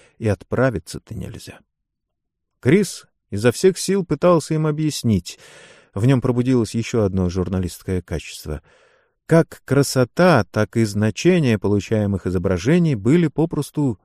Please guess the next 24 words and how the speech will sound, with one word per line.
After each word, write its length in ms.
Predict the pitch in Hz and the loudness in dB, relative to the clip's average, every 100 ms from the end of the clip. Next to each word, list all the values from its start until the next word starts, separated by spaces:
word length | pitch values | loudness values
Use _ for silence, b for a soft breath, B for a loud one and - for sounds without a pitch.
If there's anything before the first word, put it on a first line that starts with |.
| - | -8
безмерны. 920 | 87 113 90 95 156 160 104 87 - _ _ _ _ _ _ | 0 2 2 2 4 4 2 -4 -6 _ _ _ _ _ _
Тысячелетия, 800 | - 95 92 - 101 165 143 117 | -10 -8 -8 -4 2 4 4 2
которые 360 | 104 95 104 104 | -2 -4 -4 -4
потратило 640 | - 98 - 131 - 101 | -4 -4 0 0 0 -6
человечество 760 | 87 - 98 135 - 107 - 95 B B B | -6 -6 -2 -2 -2 -6 -6 -8 B B B
на 100 | 110 | 2
борьбу 320 | 117 117 117 | 4 4 4
с 140 | 139 - | 0 0
невежеством, 640 | 101 131 147 143 135 131 B B B | 2 4 4 2 2 0 B B B
именно 480 | - 139 147 143 139 | 2 4 6 4 4
в 120 | 117 | 4
них 360 | 110 147 175 156 | 4 8 8 6
достигли 680 | 120 127 120 - 143 127 127 | 2 2 2 0 0 2 0
кульминации. 880 | - 123 117 113 117 104 - 80 - _ _ _ | -2 -2 0 0 0 -2 -8 -16 -18 _ _ _
Они 300 | 101 117 139 | -2 0 0
искупили 480 | - 107 - 131 117 | -2 -8 -4 -2 -2
суд 380 | - 135 139 | -2 -4 -4
инквизиторов 760 | 110 104 98 98 110 131 - 104 | -6 -6 -6 -4 -4 -6 -6 -6
над 160 | 101 98 | -6 -4
Галилеем, 760 | 101 95 87 113 139 117 92 b b b | -2 0 0 0 2 0 -2 b b b
костёр 420 | 104 - 143 135 | -8 0 4 4
Джордано 680 | 110 101 107 98 113 127 110 | 2 2 2 4 2 4 2
Бруно. 520 | 90 92 123 123 90 - _ _ _ _ | 0 0 0 0 -4 -10 _ _ _ _
Они 360 | 85 107 131 | -4 0 0